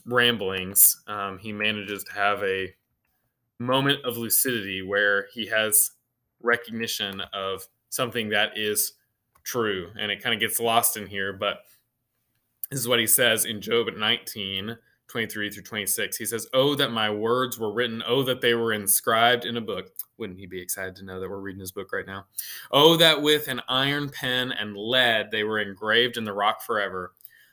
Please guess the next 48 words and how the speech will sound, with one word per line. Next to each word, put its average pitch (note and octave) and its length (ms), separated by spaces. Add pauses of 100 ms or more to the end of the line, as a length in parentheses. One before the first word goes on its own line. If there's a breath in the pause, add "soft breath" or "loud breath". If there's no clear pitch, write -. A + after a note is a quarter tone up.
For C3 160
I A#2+ 120
know B2 680 (240)
that A#2 120
my G#2+ 80
Redeemer A#2 560
lives, G#2+ 420
and G#2+ 120
at G#2 120
the A2+ 120
last A2 580
he D3 140
will C#3+ 140
stand G#2+ 460
upon G#2 280
the G2+ 100
earth. F#2 440 (140)
And A#2+ 80
after B2 220
my B2 240
skin B2+ 720
has A#2 180
been A2+ 240
thus A2+ 240
destroyed, A2+ 520
yet A#2 180 (100)
in C#3+ 180
my C3+ 200
flesh A#2 480
I G2+ 80
shall F#2+ 220
see G#2 500 (400)
God." F#2+ 400
Even E3 300
in D3+ 240
his C3 260
sorrow, C3+ 320
Job B2 320
was A#2+ 160
able A#2+ 240
to A2+ 160
speak - 420
truth C#3 280
that A#2 140
we A#2+ 120
now A2 300
know G#2+ 240
ultimately G#2 600